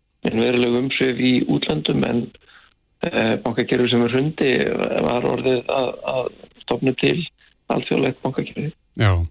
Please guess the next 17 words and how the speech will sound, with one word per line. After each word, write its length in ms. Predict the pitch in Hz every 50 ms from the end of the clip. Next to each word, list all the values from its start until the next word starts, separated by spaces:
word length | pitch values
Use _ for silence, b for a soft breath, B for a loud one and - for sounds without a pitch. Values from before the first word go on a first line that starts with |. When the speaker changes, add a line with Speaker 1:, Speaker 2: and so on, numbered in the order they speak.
| - B B B B B B B B B B B
Speaker 2:
Aðeins 320 | B - 127 135 139 -
að 80 | 143 123
þessum 240 | 147 139 - - 131
banka 320 | 120 143 147 139 - - 139
sem 200 | - 147 135 135
að 260 | 131 131 127 120 113
fjall 220 | 104 - 135 139
þarna 320 | - - 135 123 139 127 123
í 300 | 120 120 110 107 104 107
Silicon 420 | - - 131 127 113 - 117 113
Valley, 400 | 120 135 143 147 147 143 143 131 - - - -
eh, 640 | - 50 50 - 50 50 50 50 50 - - 82 - - - -
tengist, 720 | - - 131 131 123 - 127 117 - - _ _ - - - -
tengjast 380 | - - 127 120 120 104 -
rafmyntir 640 | 113 107 123 139 160 185 190 175 - - - 165 160
inn 120 | 165 170
í, 140 | 156 156 151